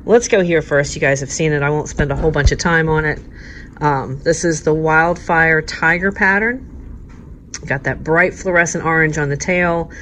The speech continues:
and then on the inner tail, I just did a black. We want that bright target from behind,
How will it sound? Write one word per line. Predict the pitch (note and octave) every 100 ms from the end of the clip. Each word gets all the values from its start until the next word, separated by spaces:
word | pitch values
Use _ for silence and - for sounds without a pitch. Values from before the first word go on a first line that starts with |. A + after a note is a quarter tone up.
| - -
and | D#3
then | D#3
on | D3+
the | D3 -
inner | G#3+ C#4+ C4+
tail, | - D#3 D3+ D3 D3 D3
I | D#3
just | D#3+ D3
did | D#3
a | C3+
black. | B2+ C3 D3 G#3+ - - - - - - - - - - - - - - - - - - - - - - - - - - - - - - - - - - - - - - -
We | D3
want | D#3 D3+ C#3+
that | D3 C#3+ D3
bright | D#3+ E3 D3+
target | - E3+ D#3+ -
from | - D3
behind, | C3+ D#3 D#3+ D3+ D3 D3 -